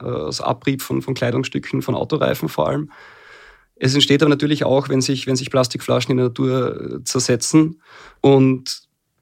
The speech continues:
du hast Mikroplastik überall, von den Alpen bis in die Antarktis mittlerweile nachgewiesen. Und aktuelle Uni Wien-Studie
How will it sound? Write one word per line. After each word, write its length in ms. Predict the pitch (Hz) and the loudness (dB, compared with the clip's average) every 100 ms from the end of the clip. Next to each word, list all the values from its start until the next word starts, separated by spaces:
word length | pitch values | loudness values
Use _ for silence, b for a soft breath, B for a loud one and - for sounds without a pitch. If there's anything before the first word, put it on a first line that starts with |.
| _ | _
du 120 | 131 | 0
hast 360 | 123 123 - - | 2 0 -6 -4
Mikroplastik 840 | 131 131 - 123 120 - 131 - - | 0 2 2 2 0 -2 -6 -8 -18
überall, 540 | - 147 156 151 165 160 _ _ - | -4 -2 4 4 2 -4 _ _ -10
von 220 | - 135 | -2 0
den 120 | 131 | 2
Alpen 300 | 123 131 147 | 2 2 2
bis 160 | 143 - | 2 0
in 80 | |
die 100 | 127 | 0
Antarktis 540 | 120 113 113 - 147 143 | 0 0 0 0 -2 0
mittlerweile 420 | 143 147 127 127 | 0 0 0 0
nachgewiesen. 720 | 113 127 - 147 151 160 147 B B B B B B B - | 0 -2 0 0 2 2 0 B B B B B B B -8
Und 400 | 147 143 143 - 104 65 62 - | 2 2 2 -8 -8 -12 -14 -8
aktuelle 440 | - 135 - 147 139 | 0 0 4 4 4
Uni 400 | 127 120 139 131 | 2 4 2 4
Wien-Studie 760 | 143 156 - 143 139 135 131 | 2 0 0 -2 2 2 2